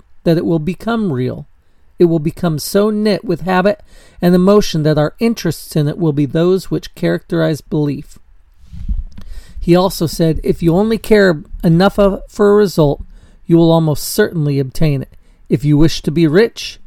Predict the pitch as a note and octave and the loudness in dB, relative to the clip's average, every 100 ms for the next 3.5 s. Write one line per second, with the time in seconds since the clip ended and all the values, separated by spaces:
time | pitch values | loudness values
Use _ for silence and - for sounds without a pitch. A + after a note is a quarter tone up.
0 | - C#3 C3 C#3 C3+ E3 A3 - _ - | -8 -2 0 2 2 2 2 -4 _ -20
1 | - - D#3+ - D#3 C#3+ D3+ - D3+ D3+ | -20 -4 -2 0 4 4 4 0 2 4
2 | C#3 D#3 G3 A3+ G#3 - - D3+ D#3+ D#3+ | 4 4 4 2 -2 -8 4 6 8 6
3 | G3+ A#3 G#3+ B2+ G#2+ | 6 6 4 2 0